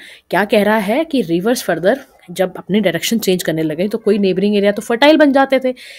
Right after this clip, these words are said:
कहीं पर कैनाल बना कट करके जा रही है, लेकिन कई जगह पर जब बहुत हैवी फ्लड्स आ जाती थी तो भाई कई-कई गांव, कई-कई विलेज नॉर्दर्न प्लेन्स के उड़ जाते थे। So many ancient buildings have been washed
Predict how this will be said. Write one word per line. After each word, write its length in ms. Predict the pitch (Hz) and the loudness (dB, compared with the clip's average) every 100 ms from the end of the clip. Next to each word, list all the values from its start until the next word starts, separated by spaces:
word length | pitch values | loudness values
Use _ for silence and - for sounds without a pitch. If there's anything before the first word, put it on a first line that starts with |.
| - | -12
कहीं 200 | 160 196 | -6 -2
पर 120 | 196 | 0
कैनाल 360 | 196 220 247 277 | 2 4 6 6
बना 220 | 269 262 | 6 2
कट 240 | 247 247 - | 2 0 2
करके 300 | 240 240 240 | 0 2 2
जा 160 | 220 | 4
रही 160 | 208 214 | 2 0
है, 80 | 208 - - - 196 | -4 -10 -20 -8 2
लेकिन 360 | 240 262 415 - | 4 6 4 4
कई 180 | 254 285 | 4 4
जगह 260 | 202 175 | 4 2
पर 160 | 170 262 | 0 0
जब 160 | 254 - 156 | -2 -4 -10
बहुत 260 | - 196 | -2 -2
हैवी 340 | - 185 175 214 | -2 -4 -2 -2
फ्लड्स 360 | 208 190 185 | 2 2 2
आ 80 | 156 | -6
जाती 260 | 143 151 139 | -8 -12 -16
थी 420 | - 147 208 302 | -16 -8 -4 -2
तो 160 | 302 226 | -2 -6
भाई 280 | 147 226 - | -4 -8 -4
कई-कई 400 | 170 196 175 208 | -4 -2 -2 -2
गांव, 520 | 160 156 190 202 180 | -4 -2 0 0 0
कई-कई 280 | 180 185 233 | -2 0 0
विलेज 360 | 165 165 233 214 | 0 2 2 2
नॉर्दर्न 260 | 196 208 | 2 2
प्लेन्स 320 | 196 190 175 - | -2 -4 -4 -2
के 80 | |
उड़ 120 | 262 202 | 0 4
जाते 300 | 175 160 147 | 2 0 -8
थे। 160 | 143 - - - - | -14 -18 -20 -20 -10
So 160 | 285 277 | -2 0
many 500 | 170 165 240 277 233 | 0 2 4 4 4
ancient 300 | - 226 165 | 0 -2 -4
buildings 380 | 156 233 - | -4 -4 -2
have 160 | 285 269 | -2 0
been 160 | 302 220 | 0 0
washed 240 | 294 320 | -2 0